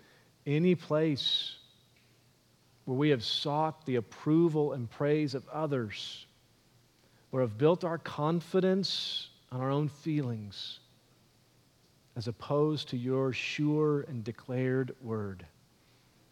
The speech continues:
Help us to see ourselves the way you see us. Help us to rule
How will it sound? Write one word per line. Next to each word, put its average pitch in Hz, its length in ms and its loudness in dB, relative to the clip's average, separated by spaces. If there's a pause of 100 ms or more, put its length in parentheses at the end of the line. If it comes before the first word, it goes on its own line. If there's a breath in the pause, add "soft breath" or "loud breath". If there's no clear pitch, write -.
(2250 soft breath)
Help 127 180 -4
us 131 120 -2
to 120 120 -6
see 160 560 2
ourselves 127 960 -4 (320)
the 120 80 -12
way 117 100 -2
you 117 160 -2
see 117 300 -4
us. - 340 -10 (1400)
Help 135 180 -4
us 139 160 -2
to 139 140 -2
rule 156 920 2